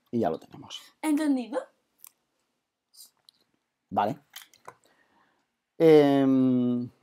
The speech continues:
Speaker 1: así que ya solo nos queda ponerlo encima. Con cuidado, ahora os voy a dar unos cuantos consejos de cómo poner.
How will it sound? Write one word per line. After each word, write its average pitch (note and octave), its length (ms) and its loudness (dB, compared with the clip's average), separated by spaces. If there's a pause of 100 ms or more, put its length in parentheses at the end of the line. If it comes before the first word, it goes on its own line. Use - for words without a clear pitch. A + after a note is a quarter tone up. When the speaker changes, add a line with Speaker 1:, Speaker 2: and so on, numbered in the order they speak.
(440)
Speaker 1:
así C#3+ 320 2
que A#2 260 0
ya D#3 160 6
solo E3 200 0
nos D#3 120 -2
queda A3+ 220 6
ponerlo C#3 320 4
encima. A2+ 380 -2
Con D#3+ 180 6
cuidado, F#3+ 400 10
ahora D#3+ 180 10
os C#3+ 80 -2
voy D#3 100 6
a C#3+ 40 8
dar C#3+ 140 8
unos C#3 220 2
cuantos C3 280 -2
consejos F#3+ 500 2
de D3 100 0
cómo C3 140 4
poner. A#2+ 160 -2